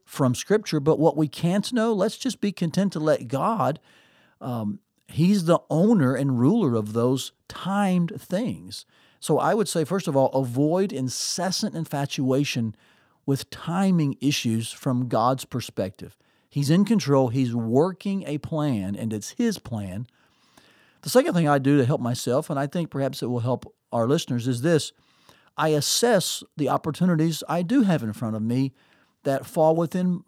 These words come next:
um, my range of time, both chronos and kairos time. I try to assess, you know, what's available to me today in this twenty-four hour period I have, uh, what's available to me, uh,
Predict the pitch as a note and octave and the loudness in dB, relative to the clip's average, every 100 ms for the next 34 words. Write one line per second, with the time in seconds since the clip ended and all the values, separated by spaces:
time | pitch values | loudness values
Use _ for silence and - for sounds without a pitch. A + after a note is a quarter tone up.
0 | - - C#3 B2+ - D#3+ D3+ A#3 E4 C#3+ | -12 -4 -2 -2 -4 -2 0 0 0 0
1 | G#2+ G2 A2 G#2 C3+ G2 G#2+ C3+ C#3 - | -2 -4 -8 -6 -6 -4 0 0 -2 -8
2 | - F#3 F#3 F3+ F3+ - - - F#3 C4 | -6 -2 -2 -2 -4 -6 -10 -4 -2 0
3 | A#3 - - D3+ A2+ G2+ F#2 - A2 F2+ | -2 -4 -6 -4 -2 -4 -8 -8 -8 -8
4 | G2+ _ _ _ _ _ - B2+ E3 F3 | -14 _ _ _ _ _ -10 0 2 2
5 | G3 - C#3 F3+ - - _ _ _ C3+ | 0 0 0 -2 -4 -10 _ _ _ 2
6 | C3 A#2 D#3+ - C3 C#3 D#3 D#3+ D3+ D3 | 2 6 4 4 2 4 4 2 0 2
7 | C#3+ B2 A2+ F2+ A2+ A#2 E3+ C#3+ B2 - | 2 2 -4 -2 0 0 2 2 0 -2
8 | D3 C#3 C#3+ - C#3 A2+ A#2 A2 - A#2+ | 0 2 2 2 0 0 -2 -2 -2 -2
9 | G2 F#2+ G#2+ A2 D#3 - _ - _ _ | -2 -4 -4 -4 -6 -10 _ -20 _ _
10 | _ B2 A#2 G#2+ C#3+ - C3+ C3 C3+ C3 | _ -4 -2 2 2 2 2 4 4 2
11 | B2 - A#2+ B2+ B2 A#2 _ _ _ - | -2 -2 0 2 2 0 _ _ _ -16
12 | G#2+ G2 | -12 -10